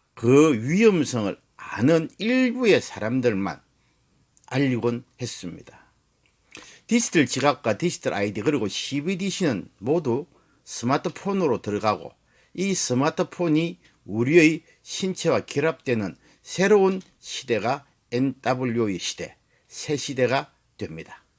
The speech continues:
이는 유대계 로스차일드가인 클라우스 슈밥이 말한 사 차 산업혁명의 정의가 되는 물리적, 신체적, 디지털의 융합이라는 혁명을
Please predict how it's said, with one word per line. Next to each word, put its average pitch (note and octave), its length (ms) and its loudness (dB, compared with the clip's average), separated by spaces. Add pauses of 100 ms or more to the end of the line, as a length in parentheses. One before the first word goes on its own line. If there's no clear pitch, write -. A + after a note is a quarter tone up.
(360)
이는 G#3+ 340 6
유대계 D#3 400 4
로스차일드가인 D3 1120 0 (720)
클라우스 F#3 560 4
슈밥이 E3 520 2
말한 G2 360 -2 (400)
사 - 380 -6
차 F#3+ 280 2
산업혁명의 D#3 960 0
정의가 C#3 440 0
되는 G2+ 280 -4 (280)
물리적, C3+ 640 -2 (160)
신체적, D3 800 -4 (360)
디지털의 D3+ 580 0
융합이라는 A2+ 680 0 (140)
혁명을 D#3+ 640 0